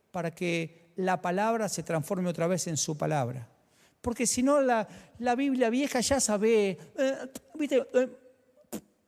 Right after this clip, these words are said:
de acá y ya tenemos flujo para acá y, y ya, y no, no, no, no, no. Encontrate con una Biblia nueva. No sé si te pasa a vos, pero yo agarro una Biblia nueva y como si nunca lo hubiese leído,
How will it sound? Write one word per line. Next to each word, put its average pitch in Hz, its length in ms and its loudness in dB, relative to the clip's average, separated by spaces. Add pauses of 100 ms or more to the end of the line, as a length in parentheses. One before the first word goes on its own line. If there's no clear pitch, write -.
(280)
de 311 80 -2
acá 285 560 0
y 233 160 -4
ya 247 160 -2
tenemos 247 260 0
flujo 262 240 2
para 202 180 0
acá 254 260 -2
y, 233 220 -6
y - 20 -8
ya, 269 420 0
y 214 60 -6
no, 220 260 -2
no, 220 140 -2
no, 208 120 -2
no, 202 220 -4
no. 185 120 -6 (240)
Encontrate 226 1080 2 (1000)
con 208 160 -2
una 247 200 2
Biblia 233 360 0
nueva. 147 360 0 (220)
No 202 140 2
sé 302 140 0
si 277 120 -2
te 240 140 2
pasa 190 240 0
a - 20 2
vos, 165 180 0
pero 175 140 -6
yo 180 160 -2
agarro 233 280 2
una 208 180 2
Biblia 202 320 2
nueva 311 420 2 (1300)
y 185 80 -14
como 180 220 -8
si 185 160 -8
nunca 220 240 -4
lo 185 80 0
hubiese 185 260 -4
leído, 165 420 -4